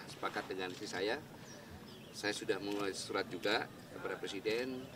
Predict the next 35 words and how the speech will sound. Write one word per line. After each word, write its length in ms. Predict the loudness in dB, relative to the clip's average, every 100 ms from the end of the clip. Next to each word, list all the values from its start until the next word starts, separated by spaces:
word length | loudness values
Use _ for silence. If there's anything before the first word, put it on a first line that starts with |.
| -10
saya 160 | -2 0
minta 200 | 2 2
izin 280 | 4 4 4
setelah 400 | 0 0 0 4
selesai 400 | 6 10 10 10
serah 240 | 6 4
terima, 400 | 6 8 8 6 0 -8 -6 -6 -6 -8 -10 -10 -10 -10 -6
saya 440 | 0 4 6 6 2 -6 -10 -10 -6
pertama 320 | -2 0 2 2
kali 160 | 2
saya 160 | 2 2
umroh 240 | 2 0
dulu, 240 | -2 -4 -6 -8 -10 -10 -10 -10 -10 -10 -6
ya 240 | 2 4 4
kan? 40 | 2
Saya 240 | 0 2
akan 240 | 2 0
bersyukur 320 | 0 2 4 4 2 -10 -10 -10 -2
bahwa 80 | 0
saya 160 | 4 2
diberi 240 | 4 2
anugerah 400 | 2 0 0 0 -2 -6
menjabat 200 | -4 -4 -2
sebagai 240 | -2 -2
Panglima 320 | -2 -4 -4
T 80 | -2 0 0
N 40 | 0
I 120 | -2 -4 -8 -6
dan 80 | -2
semuanya 400 | -2 0 0 0
berjalan 320 | 0 -2 -2
lancar. 320 | -4 -6 -6 -8 -8 -10 -6 0
Itu 120 | 2
semuanya 300 | 4 2 2
pasti, 400 | 0 -2 0 -2